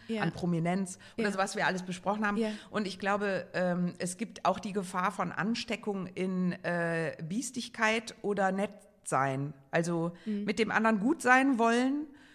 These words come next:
Speaker 2: Ähm, wenn du das überzeugt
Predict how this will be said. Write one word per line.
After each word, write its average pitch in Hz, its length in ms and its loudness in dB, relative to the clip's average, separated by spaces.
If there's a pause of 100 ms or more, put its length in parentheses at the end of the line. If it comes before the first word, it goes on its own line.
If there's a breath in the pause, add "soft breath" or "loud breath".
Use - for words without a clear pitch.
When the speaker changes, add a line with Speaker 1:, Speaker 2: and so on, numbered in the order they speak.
(300 loud breath)
Speaker 2:
Ähm, 220 920 2
wenn 226 180 2
du 220 80 0
das 233 560 0 (560 soft breath)
überzeugt 220 1160 -2